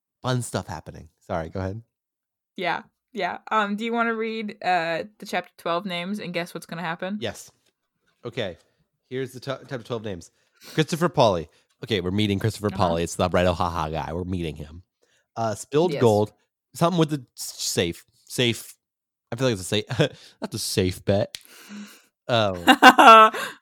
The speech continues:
Speaker 2: ha, very funny.
Speaker 1: Not so
Speaker 2: <laughs>
Speaker 1: nice. Maybe it's about, like, leprechauns not being nice. Ooh, I don't know. Maybe. Uh,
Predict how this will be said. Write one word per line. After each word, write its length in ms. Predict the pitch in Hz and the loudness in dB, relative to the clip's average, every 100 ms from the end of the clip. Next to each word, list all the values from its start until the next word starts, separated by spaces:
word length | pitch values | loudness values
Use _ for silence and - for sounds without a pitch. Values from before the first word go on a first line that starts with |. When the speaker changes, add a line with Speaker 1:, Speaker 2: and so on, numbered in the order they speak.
| - 208 | -2 0
Speaker 2:
ha, 260 | 226 190 185 | 0 -2 -4
very 200 | 180 180 | -6 -8
funny. 340 | 185 185 180 | -6 -8 -6
Speaker 1:
Not 260 | 135 147 175 | -2 -2 0
so 180 | 196 165 | 0 2
Speaker 2:
<laughs> 180 | 123 | 2
Speaker 1:
nice. 360 | 120 175 - - _ _ _ - | 0 -4 -8 -18 _ _ _ -2
Maybe 300 | 127 165 202 | -2 0 -4
it's 120 | 175 | -4
about, 280 | 160 156 165 | -2 0 0
like, 140 | 113 | -2
leprechauns 600 | 110 107 135 139 139 110 | -2 -4 -4 -2 -2 -2
not 240 | 110 113 | -4 -4
being 220 | 123 120 110 | -2 -2 -2
nice. 480 | 98 143 311 - _ _ - | -4 -6 -8 -12 _ _ -14
Ooh, 760 | 285 294 381 370 320 247 254 240 | -8 -4 -4 -4 -4 -8 -6 -6
I 40 | |
don't 180 | 165 277 | -6 -6
know. 220 | 127 139 | -6 -6
Maybe. 420 | 151 123 139 156 160 - _ _ - | -6 -6 -8 -12 -14 -20 _ _ -8
Uh, 180 | 123 | -4